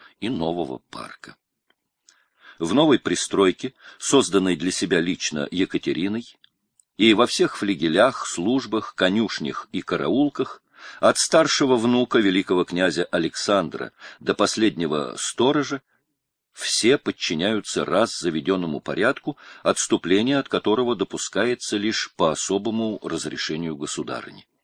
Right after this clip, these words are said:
Сравнительно меньшее движение заметно в помещении, отведенном для генерал-фельдмаршала князя Николая Ивановича Салтыкова,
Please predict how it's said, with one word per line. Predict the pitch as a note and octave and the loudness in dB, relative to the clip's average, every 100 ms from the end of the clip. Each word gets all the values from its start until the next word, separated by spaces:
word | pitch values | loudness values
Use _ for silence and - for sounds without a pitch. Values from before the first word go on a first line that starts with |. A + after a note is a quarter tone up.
| _ _ _ _ _ _ _ _ _ _ _ _ _ _ | _ _ _ _ _ _ _ _ _ _ _ _ _ _
Сравнительно | - A2+ C#3 E3 D3 C#3+ | 0 2 4 2 2 4
меньшее | C3+ D3+ D3+ D3 | 6 4 4 -2
движение | C3+ C#3 C3+ D3 C#3+ A#2+ | 0 -2 0 0 0 0
заметно | G2 G2+ A#2+ G#2 F#2 | 2 2 0 -2 -6
в | - | -2
помещении, | F2+ D2+ - - C#3 D3+ D3 - - - | -2 -2 -4 -2 -2 0 -4 -6 -10 0
отведенном | A2 G2+ G#2 A#2+ E3 D#3+ D3+ | 0 2 2 4 2 2 -2
для | F2+ B2 C#3 | 0 2 2
генерал-фельдмаршала | A#2 A#2+ A2+ C3 B2 A2+ F2+ F2+ A2+ C#3+ - C#3+ C#3 - - - - | 2 0 2 2 0 -4 -2 2 4 4 0 0 -2 -6 -20 -20 -2
князя | A2 A2+ C#3 C#3 | 2 4 4 2
Николая | C3 G#2 F#2+ G#2 A#2 A2+ | 0 2 2 4 4 2
Ивановича | - E2+ F#2+ G2 F#2+ - | 0 0 0 -2 -4 -4
Салтыкова, | F2 G#2 G2+ A2 - C#3 D#2 C2 | -4 -2 -2 -4 -2 0 0 -2